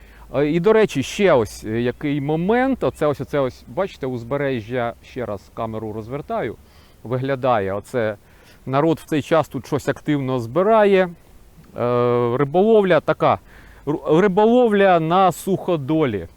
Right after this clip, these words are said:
Риболовля навіть ні, це полювання за пасивними морепродуктами. А оце ось, бачите, там на човнах от є люди,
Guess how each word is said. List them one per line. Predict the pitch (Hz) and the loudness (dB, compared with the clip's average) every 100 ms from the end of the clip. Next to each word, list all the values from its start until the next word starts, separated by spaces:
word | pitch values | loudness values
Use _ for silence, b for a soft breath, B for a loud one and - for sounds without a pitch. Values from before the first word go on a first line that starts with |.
| - b b | -20 b b
Риболовля | 139 156 160 185 226 180 170 | -2 0 2 4 2 2 0
навіть | 175 170 - | 0 -2 -2
ні, | 156 | -6
це | - 147 | -4 -4
полювання | 180 175 170 190 165 151 | 0 0 0 0 0 -4
за | 127 156 160 | -2 0 0
пасивними | - - - 180 170 160 | 0 -4 -2 -2 0 -2
морепродуктами. | 151 151 151 151 139 127 98 90 85 98 B B B B | -2 -2 -2 -2 -4 -4 -6 -10 -10 -14 B B B B
А | - 135 | -2 0
оце | 147 | 2
ось, | 220 180 | 2 2
бачите, | 214 240 147 | 0 -2 -4
там | 127 170 175 | -2 -2 -2
на | 170 | -6
човнах | - 175 196 185 | -6 -6 -6 -6
от | 156 - | -8 -4
є | 175 | -4
люди, | 190 240 208 113 | -2 -2 -2 -2